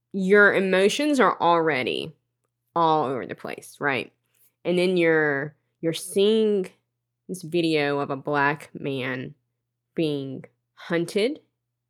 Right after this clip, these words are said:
and killed by white supremacists, racist white men. Okay.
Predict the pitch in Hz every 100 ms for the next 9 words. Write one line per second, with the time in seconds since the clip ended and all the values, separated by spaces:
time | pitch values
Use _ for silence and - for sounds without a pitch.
0 | _ 160 165 143 - - - 160 123 139
1 | - _ _ _ _ 170 160 147 143 139
2 | 151 _ _ 175 156 - 165 147 139 -
3 | 135 - - - _ _ _ _ _ 165
4 | 160 151 - - - - - - - -